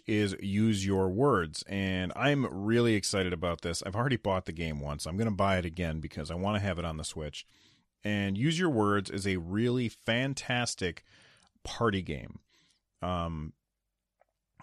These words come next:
party game, not like Mario Party, but, like, you can have, like, ten players playing this game. And the way that it works is they, they have various games that you can play, and it'll switch 'em out.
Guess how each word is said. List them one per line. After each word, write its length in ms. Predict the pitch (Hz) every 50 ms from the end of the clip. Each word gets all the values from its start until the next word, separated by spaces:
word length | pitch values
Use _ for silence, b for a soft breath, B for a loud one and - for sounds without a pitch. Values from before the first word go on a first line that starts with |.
| - _ _ - -
party 280 | - 135 131 135 131 120
game, 340 | 117 123 120 117 113 110
not 180 | 110 123 135 131
like 200 | 131 131 107 -
Mario 340 | 113 110 107 107 98 98 90
Party, 360 | - - 98 92 90 87 87
but, 240 | 82 92 92 82 -
like, 280 | 87 87 87 82 - - _ _ _ _ _ _ _ -
you 120 | 110 120 131
can 120 | 147 147
have, 200 | 123 120 113 107
like, 300 | 107 101 98 90 - - _ _ _ _ _ _ - -
ten 240 | - - 120 120 110
players 380 | - - 113 101 95 90 -
playing 340 | - - 98 87 80 78 78
this 140 | 76 - -
game. 320 | - 73 64 58 - - - b b b b b b b b b
And 320 | 107 107 107 104 104 101 98
the 60 | 95
way 160 | 98 107 120
that 120 | 135 160 -
it 80 | -
works 520 | 98 92 85 82 85 - - - - - - _ _ -
is 420 | 101 98 98 95 95 92 92 98
they, 200 | 117 123 127 135
they 240 | 127 110 117 117 113
have 360 | 110 127 131 123 123 110 104 -
various 640 | - 104 92 104 110 110 113 117 113 113 113 101 -
games 320 | 95 98 98 101 101 92 90
that 100 | 95 -
you 80 | 98
can 160 | - - 85
play, 380 | 78 - 85 82 85 95 131 143 _ _ _ _ _ _ _ _ _ _ -
and 440 | 104 104 101 101 98 95 95 92 - -
it'll 320 | 110 107 104 98 98 95 92
switch 340 | - - - 127 113 -
'em 100 | 101 98
out. 200 | 87 76 62 -